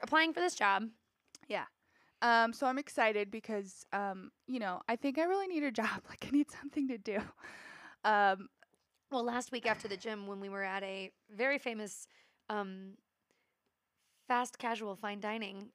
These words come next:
Speaker 1: establishment,
Speaker 2: Mm, yes.
Speaker 1: um,
Speaker 2: Oh, that's when I got the call.
Speaker 1: that's when she got the call.
Speaker 2: Mm-hmm.
Speaker 1: And, um, I used the kiosk to pay for the egg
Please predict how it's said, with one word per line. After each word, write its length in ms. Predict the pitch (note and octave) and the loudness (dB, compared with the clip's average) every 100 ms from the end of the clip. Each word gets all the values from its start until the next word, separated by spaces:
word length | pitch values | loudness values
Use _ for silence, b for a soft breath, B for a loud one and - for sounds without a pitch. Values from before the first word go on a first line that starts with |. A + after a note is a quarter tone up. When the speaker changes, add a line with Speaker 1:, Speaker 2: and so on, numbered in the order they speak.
| _ | _
Speaker 1:
establishment, 640 | G#3 - G3 F#3+ - G3 | -8 -2 -2 -2 -8 -2
Speaker 2:
Mm, 360 | B3+ C#4 C4 A#3 | 0 2 0 0
yes. 380 | A3 G3+ - - _ _ - | 0 -2 -4 -20 _ _ 2
Speaker 1:
um, 400 | G#3+ G#3 G3 G3+ B - | 4 4 0 -4 B 10
Speaker 2:
Oh, 80 | |
that's 180 | C4 C4+ | 10 10
when 100 | C#4 | 4
I 60 | C4 | 2
got 200 | A#3+ A3 | 2 2
the 80 | G#3+ | -2
call. 460 | A3+ G#3 F#3 F3+ - | 2 2 2 -2 4
Speaker 1:
that's 280 | G#3+ G#3+ - | 4 6 2
when 100 | G3+ | -4
she 140 | G#3 | -4
got 180 | F#3+ - | -6 -6
the 60 | |
call. 380 | F3+ G#3 G3 G3 A3 _ - | -4 -4 -4 -8 -16 _ -14
Speaker 2:
Mm-hmm. 220 | G3+ G3+ F#3+ A3+ | -10 -10 -6 -2
Speaker 1:
And, 560 | G#3+ G#3 G3+ F#3+ F#3 - - | 0 0 -4 -8 -12 -14 -8
um, 400 | G3 F#3+ F#3 F#3+ _ _ _ G3+ | -6 -6 -8 -14 _ _ _ 0
I 160 | G3+ | 2
used 400 | G#3+ G3 F#3 - | 2 -2 -8 -10
the 60 | G3 | -12
kiosk 520 | - A3 F#3+ F#3+ - | -6 -2 -2 -2 -8
to 100 | - | -14
pay 180 | G3 F3+ | -8 -8
for 200 | F3+ F3+ | -8 -10
the 280 | F3+ F3 G3+ G3+ _ _ _ _ _ - | -8 -10 -10 -14 _ _ _ _ _ -12
egg 360 | F#3 G#3 - | -10 -10 -16